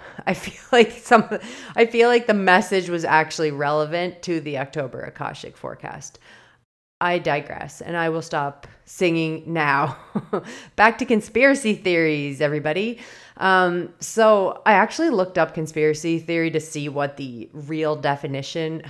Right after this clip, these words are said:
<laughs> is for a conspiracy theory, and what I found was it's an attempt to explain an event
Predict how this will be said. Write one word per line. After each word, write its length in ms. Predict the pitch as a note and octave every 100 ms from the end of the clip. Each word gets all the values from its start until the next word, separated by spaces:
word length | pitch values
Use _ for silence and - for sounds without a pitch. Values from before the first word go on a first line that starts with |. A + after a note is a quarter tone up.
| -
<laughs> 180 | - -
is 320 | D3+ D#3+ F3
for 160 | - D#3
a 60 |
conspiracy 720 | D#3 D3+ - C#3 C#3 D3+ D#3 D#3
theory, 460 | D#3 E3+ F#3+ G#3
and 360 | - D3+ D3+ C#3+ _ _ _ _ _ _ - -
what 200 | D3+ D3+
I 100 | D3
found 320 | D3 D#3 D3+
was 340 | D3 C#3+ C#3+ - - - - _ -
it's 220 | E3 E3
an 100 | D#3+
attempt 640 | D3 C#3+ - D#3 F3+ - -
to 120 | F3+
explain 560 | E3+ - D#3+ D#3 E3
an 120 | E3+ E3+
event 500 | D3+ D3+ C#3+ D3+